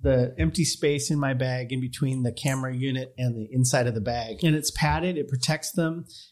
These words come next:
keeps them organized and clean. And it's got a little hanging loop on it. So when I'm using them on my tripod, I can just hang this there. And it's a hanging desk, if you will, for,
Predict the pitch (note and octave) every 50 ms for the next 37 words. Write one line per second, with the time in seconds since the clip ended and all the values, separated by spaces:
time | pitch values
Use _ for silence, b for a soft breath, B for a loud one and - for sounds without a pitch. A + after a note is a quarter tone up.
0 | B - - E3+ E3 E3 - - F3 D#3 - D#3+ E3 D#3+ E3 D#3+ D#3+ D#3 D#3 D#3+
1 | D#3+ - - E3 D#3+ C#3 - - F#3 F#3+ F#3 D3+ B2+ B2 C3+ C3+ - - _ _
2 | _ _ - C#3+ C#3+ C#3 C3+ C3+ - - C#3 C3 C#3 C#3 C3+ B2+ B2 A#2+ A#2+ -
3 | F#3 E3+ D#3+ D#3 D#3+ - - F3+ F3+ F3+ E3+ D3+ C#3 C3 C3 B2+ B2 B2 B2 A2+
4 | A2+ G#2 - - - C#3+ B2+ B2+ B2+ B2 B2 B2+ C3 C#3 D3 C#3+ D3+ C#3+ C3+ C3
5 | B2+ B2 A#2+ A#2 A2 G#2+ G#2 - - C3+ C3+ - - G#2+ G#2+ G2+ G#2 G2+ - A#2+
6 | G#2+ G#2 G#2+ - - - A#2+ A#2 A#2 A2 A2 G2+ F#2+ - - A#2 G#2 G#2 G#2+ -
7 | _ B B B B B B B B B _ - B2+ A#2+ A#2+ A2+ A2 - B2 B2
8 | B2 - - - B2 B2 B2 A#2+ - _ - D3+ - - B2+ B2+ D3 D#3+ D#3 B2
9 | C#3 D#3 G3 F3+ - - - - A#2 - - A2+ A2 A2 G2+ F#2+ - - - -
10 | B2 A2+ G#2+ A2